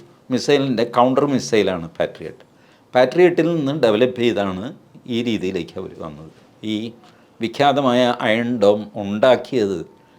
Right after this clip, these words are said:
ഇസ്രായേലും ഫ്രാൻസും ചേർന്നിട്ടാണ്. ഫ്രാൻസിലെ നമ്മുടെ റഫാൽ കമ്പനി ഉണ്ടല്ലോ, അവരാണ് major manufacturers of iron dome. അപ്പോൾ, ഏ, ഇസ്രായേലിൻ്റെ ആവശ്യം മനസ്സിലാക്കി ഇസ്രായേലിൻ്റെയും കൂടെ കോൺട്രിബ്യൂഷൻ എടുത്ത് അല്പം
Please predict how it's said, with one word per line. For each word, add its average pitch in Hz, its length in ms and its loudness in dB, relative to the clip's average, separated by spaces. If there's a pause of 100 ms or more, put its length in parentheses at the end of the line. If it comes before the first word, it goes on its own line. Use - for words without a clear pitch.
(160)
ഇസ്രായേലും 117 720 0 (220)
ഫ്രാൻസും 117 680 0
ചേർന്നിട്ടാണ്. 90 580 -6
ഫ്രാൻസിലെ 107 480 -6
നമ്മുടെ 101 360 -6 (100)
റഫാൽ 139 440 -2
കമ്പനി 85 400 -8
ഉണ്ടല്ലോ, 82 340 -16 (800)
അവരാണ് 139 420 2 (220)
major 123 360 4
manufacturers 101 920 -4 (120)
of 160 60 -8 (340)
iron 90 240 -4
dome. - 200 -18 (1400)
അപ്പോൾ, 120 400 2
ഏ, 120 160 2
ഇസ്രായേലിൻ്റെ 143 800 4
ആവശ്യം 123 460 -2
മനസ്സിലാക്കി 101 580 -4
ഇസ്രായേലിൻ്റെയും 107 720 0
കൂടെ 98 320 -2 (320)
കോൺട്രിബ്യൂഷൻ 101 720 -2
എടുത്ത് 92 240 -4
അല്പം 135 500 0